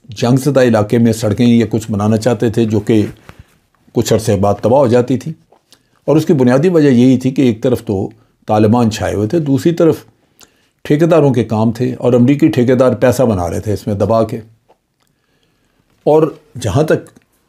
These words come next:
औरतों के हकूक़ और इसके नाम पे आपने अफ़गानी मॉडल को बिगाड़ के तो अपनी किस्म का कोई मॉडल वहाँ पे लगाने की कोशिश की, तो वो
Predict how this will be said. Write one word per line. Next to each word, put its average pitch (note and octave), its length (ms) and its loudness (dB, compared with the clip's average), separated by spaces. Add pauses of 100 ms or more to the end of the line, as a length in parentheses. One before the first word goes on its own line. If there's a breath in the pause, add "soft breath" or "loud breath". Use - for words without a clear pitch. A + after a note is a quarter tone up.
(320)
औरतों B2+ 360 0
के B2+ 100 2
हकूक़ C3 460 2
और B2+ 100 2
इसके B2+ 240 0
नाम B2 280 2
पे C3 120 2
आपने A#2 400 0
अफ़गानी A2+ 640 2
मॉडल G#2+ 340 2
को A2+ 140 0
बिगाड़ G#2 360 0
के A2 180 0 (580 soft breath)
तो B2+ 120 4 (140)
अपनी B2 300 0
किस्म C3 280 0
का B2+ 100 4
कोई A#2 140 2
मॉडल A2+ 280 2
वहाँ A2+ 220 2
पे A2+ 160 2 (320)
लगाने G#2 360 0
की A2+ 120 0
कोशिश G#2+ 320 0
की, C#3+ 340 0 (960 soft breath)
तो B2 80 0
वो C#3+ 340 2